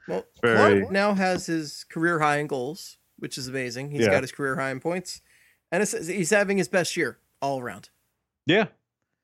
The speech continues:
Speaker 2: Uh, did he get to the very nice total of sixty-nine points yet? I think he, I don't think he
Speaker 1: Sixty-nine
Speaker 2: did.
Speaker 1: assists?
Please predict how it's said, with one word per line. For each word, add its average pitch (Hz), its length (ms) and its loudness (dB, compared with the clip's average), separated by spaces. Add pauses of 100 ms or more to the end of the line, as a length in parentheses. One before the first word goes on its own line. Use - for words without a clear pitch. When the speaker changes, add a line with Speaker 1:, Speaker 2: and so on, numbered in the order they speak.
(540)
Speaker 2:
Uh, 123 140 4
did 131 180 0
he 175 160 -2
get 156 440 0
to 147 500 -4
the 120 60 -10
very 123 240 0
nice 123 180 -2
total 123 240 -2
of 110 80 -4
sixty-nine 113 520 -4
points 120 340 -6
yet? 123 200 0 (540)
I 92 40 -8
think 160 200 -2
he, 87 380 2 (1160)
I 190 60 -6
don't 202 60 -2
think 190 100 -2
he - 60 -4
Speaker 1:
Sixty-nine 156 240 -2
Speaker 2:
did. - 80 -4
Speaker 1:
assists? - 540 -6